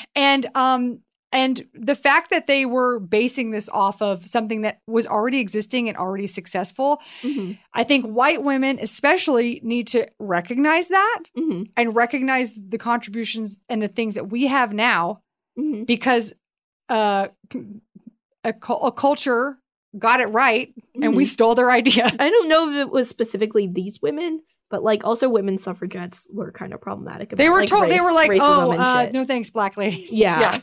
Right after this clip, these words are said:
Speaker 2: yeah.
Speaker 1: Oh, yeah.
Speaker 2: Like, ugh.
Speaker 1: I know. Well, listen, th-, this is all to say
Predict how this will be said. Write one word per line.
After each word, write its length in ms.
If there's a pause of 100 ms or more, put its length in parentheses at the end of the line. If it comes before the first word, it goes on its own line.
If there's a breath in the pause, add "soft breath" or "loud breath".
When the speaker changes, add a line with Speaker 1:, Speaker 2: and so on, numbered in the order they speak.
(120)
Speaker 2:
yeah. 220 (120)
Speaker 1:
Oh, 80
yeah. 160
Speaker 2:
Like, 160 (460 soft breath)
ugh. 200 (600 loud breath)
Speaker 1:
I 100
know. 320 (220 soft breath)
Well, 200
listen, 320 (140)
th-, 160 (160)
this 260
is 80
all 580
to 120
say 520